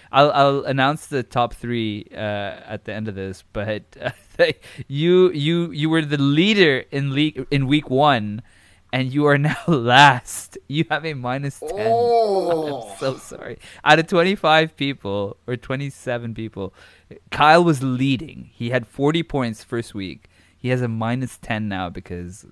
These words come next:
Speaker 1: all his champions
Speaker 2: Oh, minus ten.
Speaker 1: <laughs> All his m-,
Speaker 2: Oh, and
Speaker 1: champions
Speaker 2: this
Speaker 1: left
Speaker 2: isn't
Speaker 1: him.
Speaker 2: golf. This
Speaker 1: No.
Speaker 2: isn't something like that. No, uh-uh.
Speaker 1: No, no. So I'm sorry, Kyle. <laughs> Uh, better luck next month, buddy. I, I, I really <laughs> hope you do better. <laughs>
Speaker 2: Oh,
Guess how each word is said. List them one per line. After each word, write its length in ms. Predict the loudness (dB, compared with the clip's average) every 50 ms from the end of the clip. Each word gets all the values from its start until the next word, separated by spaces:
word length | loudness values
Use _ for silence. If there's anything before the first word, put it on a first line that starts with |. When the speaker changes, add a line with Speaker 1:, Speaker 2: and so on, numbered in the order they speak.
| _
Speaker 1:
all 160 | -10 -8 -8 -8
his 160 | -8 -10 -8
champions 260 | -2 -2 0 0 0 -2 -2
Speaker 2:
Oh, 680 | -2 -2 -2 0 0 2 0 0 0 -4 -10 -16 -12 -10
minus 640 | -6 -6 -6 -6 -6 -6 -6 -4 -4 -4 -6 -8 -12 -8
ten. 560 | -4 0 2 4 4 6 6 4 4 2 -2 -8
Speaker 1:
<laughs> 40 |
All 120 | -8 -8 -8 -8
his 100 | -10 -14
m-, 180 | -12 -14 -14 -16 _ _ -4
Speaker 2:
Oh, 40 | 0 4 4 4 4
and 80 | 4 2
Speaker 1:
champions 60 | 2 2
Speaker 2:
this 140 | 2 2 0
Speaker 1:
left 80 | -4
Speaker 2:
isn't 160 | -2 -2 -2 -2
Speaker 1:
him. 60 | 0
Speaker 2:
golf. 560 | 2 2 4 4 4 2 0 -2 -6 -14 -12 _
This 200 | -2 -2 0 0
Speaker 1:
No. 60 | 0
Speaker 2:
isn't 200 | -2 0 -2 -4
something 380 | -2 2 2 2 2 2 0 0
like 220 | 2 2 2 2 0
that. 320 | 0 2 2 2 2 0
No, 380 | 2 4 6 6 6 4 2 2
uh-uh. 280 | 0 0 0 0 0
Speaker 1:
No, 180 | 0 -2 -4 -6 _ _ -20
no. 200 | -18 -16 -18 -18 _ _ -18
So 180 | -10 -6 -4 -2
I'm 160 | -2 -4 -4
sorry, 300 | -4 -2 0 0 0 0
Kyle. 400 | 2 2 2 4 4 2 0 0 -4 -4 -4 -4 -4 -4 0 2
<laughs> 380 | 2 2 0 0 _ 0 0 0 -2 -6 -20 -20 -14 -2
Uh, 280 | 4 6 8 8 8 8 6 4
better 300 | 4 4 2 2 2 2
luck 220 | 0 0 -2 -2
next 300 | -4 -6 -6 -6 -6 -10 -12
month, 220 | -12 -12 -12 -12
buddy. 300 | -12 -10 -10 -10 -10 -10 -8
I, 480 | -8 -8 -8 -8 -8 -10 -10 -12 -10 -12
I, 60 | -12 -14 -12
I 100 | -8 -8
really 320 | -6 -6 -4 -4 -4 -2 -2
<laughs> 60 | -2
hope 180 | -2 -2 -2 -6
you 40 | -8
do 180 | -6 -6 -8 -10
better. 280 | -8 -8 -10 -10 -10 -12
<laughs> 1400 | -14 -16 -18 _ _ -16 -16 -16 _ _ -16 -16 _ _ -18 -16 -16 -16 -20 -20 -20 -20 -20 -20 -20 -20 -20 -16 -10
Speaker 2:
Oh, 140 | -4 0